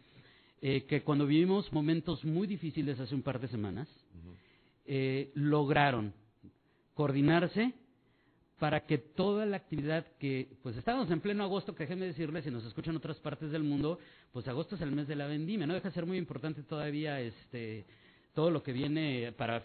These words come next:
Speaker 1: finales de agosto, septiembre y octubre, pero son fechas muy importantes, sobre todo para, para Ensenada, alcalde.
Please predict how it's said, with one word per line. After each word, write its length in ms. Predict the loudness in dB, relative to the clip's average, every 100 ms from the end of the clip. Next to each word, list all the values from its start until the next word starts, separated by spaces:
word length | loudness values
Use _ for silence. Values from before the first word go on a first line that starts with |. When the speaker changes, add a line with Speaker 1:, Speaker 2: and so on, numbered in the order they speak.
| -8
Speaker 1:
finales 320 | -4 -2 -2
de 40 | -4
agosto, 260 | -6 -6
septiembre 360 | -10 -6 -4 -2
y 20 |
octubre, 380 | -2 -2 0 0
pero 220 | -2 -2
son 180 | -2 -2
fechas 340 | -2 -4 -6 -2
muy 440 | 0 4 4 4
importantes, 640 | 2 0 -2 -2 -2 0 -2
sobre 220 | 0 0
todo 340 | 2 2 0 -6 -20 -20 -20 _ _
para, 300 | -2 -2 0
para 160 | 0 2
Ensenada, 460 | 0 2 2 4
alcalde. 480 | 2 0 0 2 -2